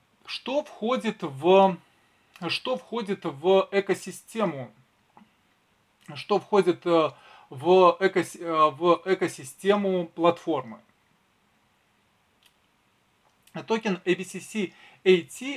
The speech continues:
это собственный токен A B C C Exchange. Э, э, в качестве ключевого компонента своей экос-, экосистемы цифровых активов, а, A T играют решающую роль в формировании консенсуса, создании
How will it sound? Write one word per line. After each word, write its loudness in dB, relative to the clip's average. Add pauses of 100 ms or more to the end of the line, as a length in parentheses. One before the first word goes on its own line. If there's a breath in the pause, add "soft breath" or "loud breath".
это -2
собственный -6
токен -2
A -12
B -16
C -20
C -6
Exchange. -6 (520 soft breath)
Э, 0
э, -20
в -6
качестве -6
ключевого 2
компонента -6
своей -2
экос-, -14 (180)
экосистемы -8
цифровых -10
активов, -12 (420 soft breath)
а, 4 (220)
A -2
T -16
играют 2
решающую -2
роль 0
в -12
формировании -4
консенсуса, -12
создании -4